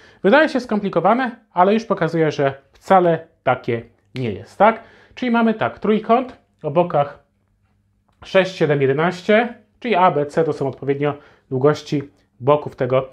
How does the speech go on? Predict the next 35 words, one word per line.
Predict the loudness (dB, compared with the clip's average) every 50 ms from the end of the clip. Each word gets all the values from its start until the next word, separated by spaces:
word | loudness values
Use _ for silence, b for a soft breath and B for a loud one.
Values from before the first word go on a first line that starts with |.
| b b b b b
trójkąta. | -10 -8 -8 -6 -6 -8 -10 -8 -6 -2
No | 0 0
i | 0 0
tu | 0
jest | -2 -2 0 0
taki | -2 -2 -2 -6 -8
podany | -8 -12 _ _ -4 -2 -2 -2 -2 -4
wzór. | 0 2 2 2 2 -2 -2
To | 0 0
jest | 2 2
tak | 0 2 2
naprawdę, | 2 2 2 0 -2 -4
to | -10 -10
się | -6 -6
nazywa | -4 0 0 -2
wzór | 0 0 -2 -4 -2
Herona. | 0 0 0 2 2 2 2 0 0 B B B B B B B B
On | 2 2 4 4
jest | 2 -2 -2
w | -6
szkole | -10 0 2 2 2 2
ponadpodstawowej, | 0 0 -2 -2 -2 -4 -8 -10 -4 _ -2 0 2 2 2 4 4 4 2 0 -4 B B B B B B
e, | -2 0 0 0 0
w | -2 0
tablicach, | 0 2 2 2 -2 -4 -2 -4 -4 -4 -2
kartach | 0 0 0 2 -2 -4 -4
wzorów | -6 -4 -2 0 0 0 -2 -4 b b b b b
na | -2 0 2
maturę. | 2 2 0 2 2 2 4 6 6 4 4 2 0 b b b b b _
Tak | 0 2 2 2
więc | 2 -2 -2 -4 -4 -4
jeżeli | -6 -4 -4 -4 -6 -2
planujesz | -2 -2 -2 0 -2 -2 -4
zdawać | -2 -2 0 2 2 0 0 -2 -12 b b b b b b b
maturę | -2 -2 0 2 2 4 4 4 2